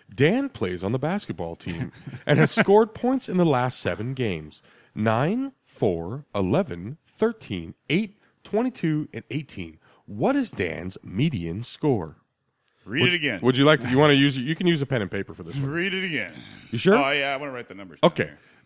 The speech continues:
Speaker 1: Dan plays on the basketball team and has scored points in the last seven games. Nine, four, eleven,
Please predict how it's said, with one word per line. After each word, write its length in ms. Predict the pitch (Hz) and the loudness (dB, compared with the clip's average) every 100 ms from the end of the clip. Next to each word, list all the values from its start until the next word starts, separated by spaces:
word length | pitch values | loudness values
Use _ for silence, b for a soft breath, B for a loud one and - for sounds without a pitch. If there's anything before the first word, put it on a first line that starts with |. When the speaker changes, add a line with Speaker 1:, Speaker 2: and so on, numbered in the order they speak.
| 113 | 4
Speaker 1:
Dan 340 | 190 233 294 | 6 8 4
plays 380 | 277 214 202 185 | 4 6 6 4
on 140 | 160 | 0
the 40 | 143 | 2
basketball 540 | 131 139 - 101 95 | 2 0 -2 -4 -4
team 320 | - 95 95 | -2 -6 -6
and 80 | 92 | -6
has 180 | 95 95 | -8 -10
scored 400 | - 151 160 156 | -4 2 2 0
points 320 | - 160 170 | -2 0 -2
in 120 | - | -4
the 60 | 107 | -4
last 520 | 98 117 127 - - | 0 0 -2 -6 -16
seven 400 | - 127 107 104 | -6 -4 -2 -4
games. 420 | 95 85 64 - _ _ _ _ _ _ _ _ b b b b | -4 -6 -10 -20 _ _ _ _ _ _ _ _ b b b b
Nine, 580 | 107 127 147 196 262 285 _ _ | 2 4 6 4 0 -4 _ _
four, 640 | _ 190 131 87 90 131 _ - | _ 4 4 2 -2 -6 _ -2
eleven, 640 | 202 98 127 160 233 262 | 0 4 4 6 2 0